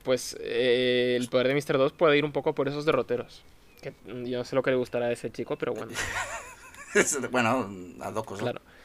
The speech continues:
Speaker 1: Y el caso es que estamos, hemos llegado a Arabasta y aquí está montada la de Dios. Porque para empezar tenemos al señor Smoker,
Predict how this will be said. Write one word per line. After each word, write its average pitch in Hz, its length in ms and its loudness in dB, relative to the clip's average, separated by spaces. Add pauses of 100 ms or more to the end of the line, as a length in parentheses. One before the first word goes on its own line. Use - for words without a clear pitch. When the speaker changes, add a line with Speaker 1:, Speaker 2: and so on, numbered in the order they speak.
(380)
Speaker 1:
Y 135 80 0
el 127 100 2
caso 143 220 4
es 180 80 -2
que 156 120 0
estamos, 143 440 -2
hemos 156 220 2
llegado 151 180 8
a - 40 8
Arabasta 190 520 4 (240)
y 226 280 2 (240)
aquí 131 380 2
está 180 200 6
montada 170 600 6 (140)
la 131 200 4
de 120 120 -2
Dios. 123 460 -4 (440)
Porque 143 240 4
para 135 140 6
empezar 147 460 4
tenemos 156 600 2
al 127 180 4
señor 156 320 2
Smoker, 202 500 -2